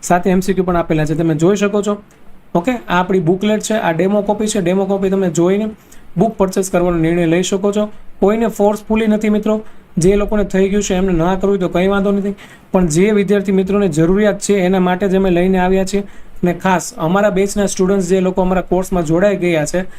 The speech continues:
ઓકે, એવા સ્ટુડન્ટ્સ માટે જ અમે લઈને આવેલા છીએ. એટલે જે મિત્રોને ના પરચેસ કરવી હોય એમને કોઈ પણ પ્રકારનો ફોર્સ નથી મિત્રો. જો તમને એવું લાગે કે તમારા માટે એક્ઝામ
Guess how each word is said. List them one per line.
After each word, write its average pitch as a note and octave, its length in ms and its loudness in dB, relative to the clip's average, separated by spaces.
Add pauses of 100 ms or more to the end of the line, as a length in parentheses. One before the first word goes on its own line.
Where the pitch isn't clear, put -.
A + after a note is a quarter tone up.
(380)
ઓકે, F3+ 180 2
એવા G#3+ 400 2
સ્ટુડન્ટ્સ G3+ 400 -2
માટે F#3+ 240 2
જ F#3+ 80 2
અમે F#3+ 140 0
લઈને F3+ 280 2
આવેલા G3 360 0
છીએ. F3+ 240 -2 (360)
એટલે F3+ 240 0
જે F3 260 2
મિત્રોને G3 400 0
ના D#3+ 240 2
પરચેસ F#3 420 -2
કરવી G3+ 240 2
હોય G#3 100 0
એમને F#3+ 420 0 (100)
કોઈ F#3 160 2
પણ F#3+ 160 0
પ્રકારનો F3+ 280 -2
ફોર્સ F#3 400 -2
નથી F#3+ 140 0
મિત્રો. F#3+ 280 0 (480)
જો G3+ 140 2
તમને G#3 440 0 (260)
એવું G#3 200 4
લાગે F#3+ 280 2
કે G#3+ 100 0
તમારા F#3+ 320 2
માટે F3+ 280 0
એક્ઝામ F#3+ 640 0